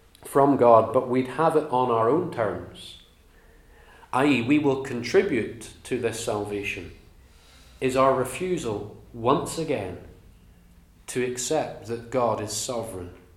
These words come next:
who has all power, knows what is best, and has our best intentions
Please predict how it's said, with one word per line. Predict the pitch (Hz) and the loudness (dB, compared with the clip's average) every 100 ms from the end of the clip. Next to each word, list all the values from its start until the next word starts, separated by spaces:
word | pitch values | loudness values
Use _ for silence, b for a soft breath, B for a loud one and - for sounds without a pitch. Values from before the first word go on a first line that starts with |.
| _ _ _ _ _ - | _ _ _ _ _ -8
who | 113 | -6
has | 107 107 | -4 -2
all | 113 | -2
power, | 147 131 113 101 110 - - - - - | 0 0 0 -2 -6 -12 -20 -20 -20 -16
knows | 101 104 127 | -4 -2 -2
what | 127 135 | -2 -4
is | 135 | -4
best, | 117 92 85 - - - - - - - - - - - - - - | -6 -8 -10 -16 -20 -20 -20 -20 -20 -20 -20 -20 -20 -20 -20 -20 -16
and | 104 104 | -8 -6
has | 107 104 101 - | -4 -4 -6 -8
our | 107 101 | -8 -6
best | 110 101 - | -4 -6 -8
intentions | 98 98 101 92 - 85 87 - | -12 -10 -10 -10 -16 -18 -20 -20